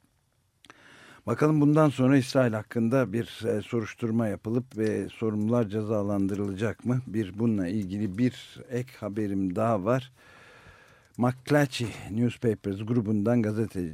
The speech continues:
grubundan Shira Frankel'ın dünkü haberi şu.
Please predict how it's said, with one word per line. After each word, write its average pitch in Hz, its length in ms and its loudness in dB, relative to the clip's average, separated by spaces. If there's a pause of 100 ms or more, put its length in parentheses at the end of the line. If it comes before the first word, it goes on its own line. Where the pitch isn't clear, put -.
(140)
grubundan 110 640 0
Shira 120 480 2
Frankel'ın 101 920 0
dünkü 123 880 2
haberi 90 480 -2
şu. 160 360 4